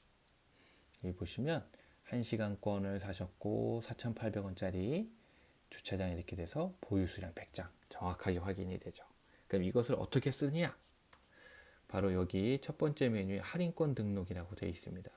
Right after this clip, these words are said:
여기 할인권 등록을 누르시면 요런 화면이 나오고요. 차량 번호를 누르시면, 그래서 차량 번호 뒷자리 네 번호를 물어보시면,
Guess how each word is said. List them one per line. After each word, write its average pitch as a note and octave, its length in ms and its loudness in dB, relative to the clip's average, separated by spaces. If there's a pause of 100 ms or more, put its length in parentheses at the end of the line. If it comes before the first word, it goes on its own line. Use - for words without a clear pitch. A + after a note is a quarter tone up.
(140)
여기 F#2+ 120 -6
할인권 G#2 380 -2
등록을 F#2+ 380 -4
누르시면 G2 680 -4 (800)
요런 G#2+ 460 4
화면이 A2+ 340 2
나오고요. F#2 560 -4 (420)
차량 A#2+ 360 0
번호를 G2+ 400 2
누르시면, F#2 800 -2 (540)
그래서 G2 220 0
차량 F3+ 260 4
번호 F3 160 4
뒷자리 B2+ 380 2
네 G#2 140 6
번호를 A2 920 2
물어보시면, A2 680 0